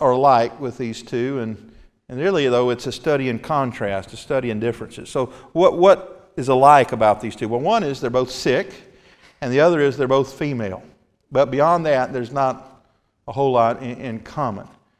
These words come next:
I think it is significant that they were both female in that we've said throughout this study of Luke that no one ever did more to elevate the status of women than the Lord Jesus. And here's just another example of that, so I won't belabor that point.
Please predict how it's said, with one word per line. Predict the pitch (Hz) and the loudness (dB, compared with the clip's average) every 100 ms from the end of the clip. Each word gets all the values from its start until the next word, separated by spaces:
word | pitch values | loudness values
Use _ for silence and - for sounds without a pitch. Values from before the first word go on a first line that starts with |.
| _ _ _ - | _ _ _ -16
I | - | -6
think | 190 170 | -4 0
it | |
is | 180 185 | 0 0
significant | 170 151 131 123 117 | -2 -2 -2 -4 -4
that | 131 120 | -4 -4
they | 131 | -4
were | 120 | -2
both | 117 120 120 | 0 -2 -2
female | 175 160 123 113 123 | -6 -4 -2 -4 -4
in | 135 | -4
that | 131 127 | -2 -2
we've | 131 123 | -4 -8
said | - 143 117 | -2 -2 -2
throughout | 143 147 185 | 0 4 4
this | 151 127 | 0 -8
study | - 131 113 | -4 -2 -2
of | 107 | -4
Luke | 117 120 - - - - | -6 -6 -8 -20 -8 -2
that | 131 | -2
no | 139 143 196 | 0 4 4
one | 208 170 147 | 4 2 2
ever | 156 175 | 2 2
did | 147 147 | 2 0
more | 139 147 | 0 0
to | 131 | 2
elevate | 139 131 131 127 | 2 2 -2 -2
the | 120 | -6
status | - 139 120 - | 2 2 2 -2
of | 110 | -4
women | 127 123 107 | -2 -2 -4
than | 104 | -4
the | 104 | -2
Lord | 110 107 | -2 -2
Jesus. | 98 92 - - 120 | -6 -10 -16 -20 -10
And | |
here's | 127 131 | -4 -4
just | 143 131 135 | -4 -6 -6
another | 123 131 135 | -4 -4 -6
example | 117 110 104 117 | -6 -6 -6 -6
of | 110 | -2
that, | 117 123 | -2 -2
so | 135 | -4
I | |
won't | 127 131 | -4 -4
belabor | 120 117 110 | -2 -2 -2
that | 107 104 - | -4 -4 -6
point. | 143 107 101 | -6 -4 -6